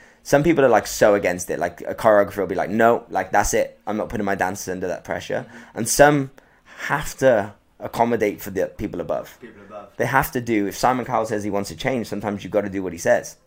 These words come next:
Speaker 1: 'cause
Speaker 2: Yeah.
Speaker 1: at the end of the day, he's, <laughs> he's the one paying all our bills. Um, and unfortunately,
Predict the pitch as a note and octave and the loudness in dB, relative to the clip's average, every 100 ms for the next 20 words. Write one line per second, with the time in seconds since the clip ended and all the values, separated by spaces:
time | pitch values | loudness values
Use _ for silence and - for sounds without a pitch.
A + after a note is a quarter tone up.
0 | - - - - _ _ _ - F#2+ A2 | -12 -10 -10 -18 _ _ _ -10 0 0
1 | G2 - - G2 G2 _ - D3 - B2 | 0 -6 -10 -8 -8 _ -6 -6 -4 0
2 | C3 B2+ A#2 A#2+ A2 F#2+ B2 G#2+ G2+ - | 2 4 6 6 6 6 6 6 2 -6
3 | - - - - - G#2+ G#2+ G2+ G#2+ A#2 | -20 -20 -20 -14 2 4 4 2 -6 -14
4 | _ _ _ - A#2 A#2 - _ _ - | _ _ _ 2 2 2 -6 _ _ -4
5 | A2 A2 D3 D3+ A#2 G#2+ G#2+ C#3+ | -2 8 10 10 8 0 0 -2